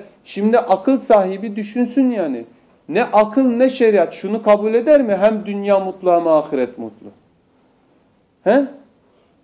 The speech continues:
Üzülen varsa dünyada dinini yaşadığı için başına gelen musibet, sıkıntı ve belalardan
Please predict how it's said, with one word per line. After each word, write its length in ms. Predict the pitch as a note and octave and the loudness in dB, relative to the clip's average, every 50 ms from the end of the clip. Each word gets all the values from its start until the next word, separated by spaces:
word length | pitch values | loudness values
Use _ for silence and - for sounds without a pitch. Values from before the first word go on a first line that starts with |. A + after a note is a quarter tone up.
| _ _ - | _ _ -6
Üzülen 500 | F3 E3+ D#3+ F#3+ G#3+ A3+ A#3 A#3+ B3 B3+ | -6 -4 -2 0 0 2 0 0 2 2
varsa 440 | C#4+ D4+ D4 D4 - B3 A#3 G3+ F3+ | 2 2 2 2 2 2 2 2 0
dünyada 760 | G#3+ G#3+ G#3 G#3 G#3 G#3 G#3 G#3 A3 C4 C4 - - - - _ _ _ _ - C#3 C#3 | 0 0 2 4 4 4 4 4 4 4 2 2 -2 -6 -16 _ _ _ _ -20 -16 -12
dinini 380 | E3+ F#3+ G3+ G3+ G3+ G#3+ A#3 | -8 -6 -6 -4 -4 -2 -2
yaşadığı 580 | B3 B3 A#3+ A3 G#3+ A3 A3 G#3+ - G#3 B3 C4 | 0 0 0 -2 0 0 0 0 0 -2 -4 -4
için 420 | B3+ A3+ G#3 - A3 F#3 B2 - - _ _ _ _ - | -6 -8 -6 -4 -4 -4 -4 -6 -12 _ _ _ _ -2
başına 380 | F3 F#3+ F#3 - G#3+ A3 A3+ | -2 -2 0 -2 -4 -2 -2
gelen 340 | A3 G3+ G#3 G#3 A3 A3+ A3 | 0 0 2 2 0 0 -2
musibet, 640 | G#3 G3+ G#3 G3+ - - G#3 G3+ G#3 A3+ A#3 A#3 - | -2 -4 -4 -4 -4 -6 -4 0 2 2 2 0 -2
sıkıntı 520 | - - G3+ G3+ G#3 G3 - - B3 A3+ | -4 -4 -2 0 0 0 0 -2 0 0
ve 160 | A3+ G#3 F#3 | 2 2 4
belalardan 800 | G3 F#3+ F#3 F#3 F3+ F3+ F3 F3 E3+ E3+ E3 F3 A3 B3+ C4 B3+ | 4 4 4 4 2 2 2 2 2 2 2 0 0 0 -2 -4